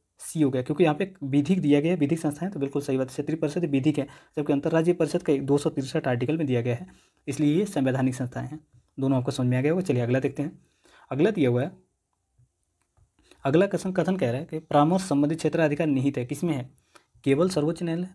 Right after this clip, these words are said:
बी दिया केवल उच्च न्यायालय, सी दिया हुआ है यहाँ पे सर्वोच्च एवं उच्च न्यायालय दोनों, और डी दिया इनमें से कोई नहीं।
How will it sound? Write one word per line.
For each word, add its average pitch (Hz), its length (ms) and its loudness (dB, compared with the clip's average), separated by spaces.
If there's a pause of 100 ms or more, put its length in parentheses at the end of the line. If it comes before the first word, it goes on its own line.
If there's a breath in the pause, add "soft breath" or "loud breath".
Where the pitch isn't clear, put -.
बी 135 240 0
दिया 170 180 2
केवल 160 360 0 (300)
उच्च 160 180 -8
न्यायालय, 170 300 -2 (200)
सी - 280 -2
दिया 127 200 2
हुआ 123 100 0
है 123 80 0
यहाँ 127 40 -8
पे 190 120 -10 (380 loud breath)
सर्वोच्च 156 400 0
एवं 147 200 0
उच्च 160 220 -6
न्यायालय 160 300 2
दोनों, 139 320 -2
और 131 220 -6
डी 127 140 0
दिया 147 100 0
इनमें 139 160 -2
से 165 120 -10
कोई 123 220 -6
नहीं। 113 100 -10